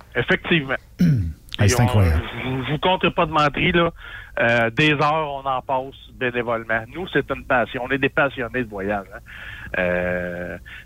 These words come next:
Speaker 1: c'est parce qu'on aime ça, euh, on aime la bonne humeur des gens. Moi, quand que les gens rentrent dans mon bureau, là, on, on oublie covid, là, ils sont de bonne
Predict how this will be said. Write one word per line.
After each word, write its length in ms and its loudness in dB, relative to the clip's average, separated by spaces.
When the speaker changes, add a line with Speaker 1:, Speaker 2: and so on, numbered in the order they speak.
Speaker 1:
c'est 100 0
parce 220 -2
qu'on 240 -2
aime 160 0
ça, 60 0
euh, 520 2
on 260 0
aime 160 2
la 100 6
bonne 220 -2
humeur 240 0
des 300 -4
gens. 220 2
Moi, 180 2
quand 160 2
que 100 4
les 200 2
gens 240 2
rentrent 200 0
dans 140 2
mon 180 -4
bureau, 460 0
là, 140 0
on, 220 2
on 200 4
oublie 320 2
covid, 540 4
là, 200 2
ils 100 -10
sont 160 0
de 60 -8
bonne 220 0